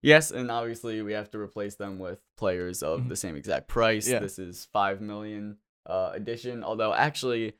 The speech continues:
Speaker 1: I am remembering now that, um, F P L changes the prices
Speaker 2: They do
Speaker 1: week to
Speaker 2: every
Speaker 1: week,
Speaker 2: week.
Speaker 1: but this player was five million
Speaker 2: Mm.
Speaker 1: before
Speaker 2: Yeah.
Speaker 1: this anyway.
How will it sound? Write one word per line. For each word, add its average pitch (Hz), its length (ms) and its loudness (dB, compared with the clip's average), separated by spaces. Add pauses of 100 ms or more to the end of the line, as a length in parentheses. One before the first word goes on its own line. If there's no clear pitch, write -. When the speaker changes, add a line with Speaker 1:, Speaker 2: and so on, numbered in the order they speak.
(180)
Speaker 1:
I 107 80 2
am 123 160 4
remembering 113 480 -2
now 113 240 -2
that, 87 400 -2
um, 76 420 -8 (1400)
F 104 160 0
P 107 140 -2
L 95 100 0
changes 95 440 -8
the - 80 -12
prices 98 380 0
Speaker 2:
They - 60 2
do 113 120 4
Speaker 1:
week 127 60 6
to 120 60 6
Speaker 2:
every 123 120 6
Speaker 1:
week, 131 120 4
Speaker 2:
week. 85 100 -2
Speaker 1:
but 127 280 2
this 113 160 -6
player 98 260 -2
was 90 140 -6
five 87 280 2
million 73 400 -6
Speaker 2:
Mm. - 20 -18 (220)
Speaker 1:
before - 260 -10
Speaker 2:
Yeah. 131 60 0
Speaker 1:
this - 120 -6
anyway. 107 420 -4